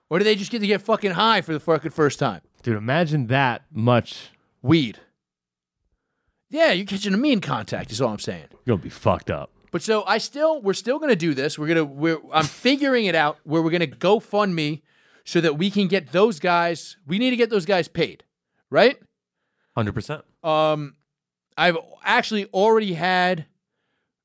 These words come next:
Speaker 1: uh, a couple of podcast hosts say that they would help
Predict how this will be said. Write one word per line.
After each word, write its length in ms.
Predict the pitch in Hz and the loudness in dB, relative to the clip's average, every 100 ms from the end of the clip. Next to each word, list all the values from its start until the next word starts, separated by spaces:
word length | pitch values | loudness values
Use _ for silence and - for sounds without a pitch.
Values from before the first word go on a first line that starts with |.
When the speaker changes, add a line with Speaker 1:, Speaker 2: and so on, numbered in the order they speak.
| _ - | _ -2
Speaker 1:
uh, 160 | 143 131 | 0 0
a 40 | |
couple 280 | - 196 208 | 0 0 2
of 80 | 170 | 0
podcast 540 | 160 175 190 185 - | 0 0 0 -2 0
hosts 360 | 185 185 - - | 0 0 -2 -6
say 260 | - 170 | 0 0
that 100 | 156 | 2
they 100 | 143 | 0
would 120 | 127 104 | -2 2
help 260 | 180 - | 2 2